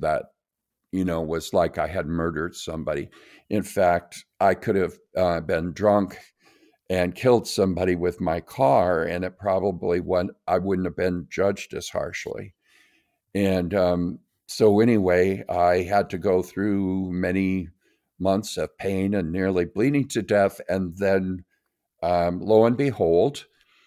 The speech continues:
I went to the hospital in, um, Ann Arbor, Michigan, and I spent about three and a half weeks in their outpatient treatment, and I was diagnosed with bipolar disorder. And, um,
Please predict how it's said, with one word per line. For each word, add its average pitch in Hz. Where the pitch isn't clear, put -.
I 90
went 92
to 113
the 95
hospital 104
in, 92
um, 90
Ann 98
Arbor, 92
Michigan, 101
and 92
I 90
spent 95
about 87
three 101
and 101
a 92
half 92
weeks 101
in 92
their 82
outpatient 101
treatment, 92
and 87
I 85
was 90
diagnosed 80
with 87
bipolar 76
disorder. -
And, 92
um, 92